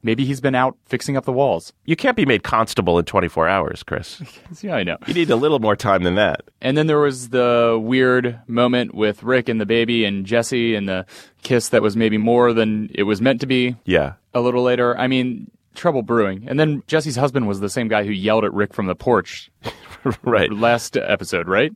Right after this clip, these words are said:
Speaker 2: Yeah, he was smoking on the porch and said somewhat cryptically, "Welcome to Alexandria," as if there was some subtext to that.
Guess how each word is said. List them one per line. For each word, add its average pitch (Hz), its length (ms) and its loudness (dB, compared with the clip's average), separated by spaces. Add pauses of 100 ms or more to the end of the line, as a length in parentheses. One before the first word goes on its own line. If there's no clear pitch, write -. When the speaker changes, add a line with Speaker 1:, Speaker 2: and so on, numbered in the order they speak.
(140)
Speaker 2:
Yeah, 202 280 2
he 107 100 2
was 107 160 2
smoking 98 880 0 (140)
on 90 200 4
the 87 80 2
porch 110 640 -2
and 85 360 2 (340)
said 98 500 0 (100)
somewhat - 360 -2
cryptically, 92 680 0
"Welcome 90 480 0
to - 160 -4
Alexandria," 82 840 0 (380)
as 92 200 2
if - 460 0 (380)
there 87 260 2
was 87 160 2
some 90 220 -2
subtext 87 600 -4
to 76 120 -2
that. 62 260 -6